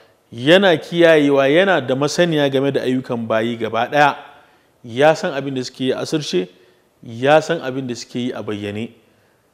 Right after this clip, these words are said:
Duk abin da ka yi na aikin alkhairi a ɓoye, Allah tabaraka ta'ala ya sani kuma shi zai biya ka.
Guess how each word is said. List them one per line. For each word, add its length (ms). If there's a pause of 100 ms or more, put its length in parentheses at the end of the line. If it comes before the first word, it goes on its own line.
(500)
Duk 260
abin 320
da 100
ka 140
yi 240 (1000)
na 180
aikin 320
alkhairi 600 (600)
a 100
ɓoye, 580 (560)
Allah 200
tabaraka 340
ta'ala 280
ya 180
sani 240
kuma 200
shi 160
zai 160
biya 240
ka. 200